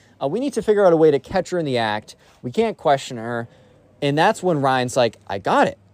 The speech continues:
Assuming that she, you know, does the same thing every single day, uh, I was able to secretly follow her before,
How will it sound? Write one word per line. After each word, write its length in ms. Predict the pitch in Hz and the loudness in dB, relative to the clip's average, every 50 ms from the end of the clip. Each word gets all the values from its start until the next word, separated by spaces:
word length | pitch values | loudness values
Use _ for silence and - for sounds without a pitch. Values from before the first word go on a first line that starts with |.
| _ _ _ _ _ _ - | _ _ _ _ _ _ -6
Assuming 520 | 135 135 - - 254 302 320 302 269 220 175 | -6 -6 -4 -2 0 0 2 2 2 2 2
that 140 | 156 143 - | 2 2 0
she, 200 | - 160 156 139 | 0 0 0 0
you 200 | 135 143 139 127 | 0 -4 -4 -2
know, 280 | 123 113 107 104 101 - | -2 -2 -2 -4 0 2
does 220 | 147 143 135 120 | 2 2 2 0
the 60 | 131 123 | -2 0
same 260 | - 165 160 151 135 | 0 2 0 2 0
thing 160 | - 143 139 | 0 2 2
every 180 | 135 117 123 113 | 2 2 0 -2
single 280 | - 127 107 104 104 | -4 -6 -6 -4 0
day, 420 | - 180 226 214 135 123 131 147 - _ _ _ _ _ _ _ _ - | 4 6 6 6 6 4 0 -2 -6 _ _ _ _ _ _ _ _ 4
uh, 40 | 117 | 6
I 200 | 110 107 117 123 | 6 6 6 4
was 180 | 127 131 131 | 4 2 4
able 240 | 151 156 139 139 131 | 2 4 2 2 -2
to 100 | 120 110 | -2 -4
secretly 480 | - - 160 156 147 151 147 127 127 123 | -4 -4 -2 -2 0 -2 -2 -2 -4 -6
follow 420 | - - 143 147 147 147 139 127 | 0 4 6 6 6 6 4 2
her 140 | 131 131 123 | 2 2 2
before, 680 | 98 98 - - - 240 269 202 139 110 113 120 127 | 0 -2 -6 0 2 4 6 6 6 6 4 2 -2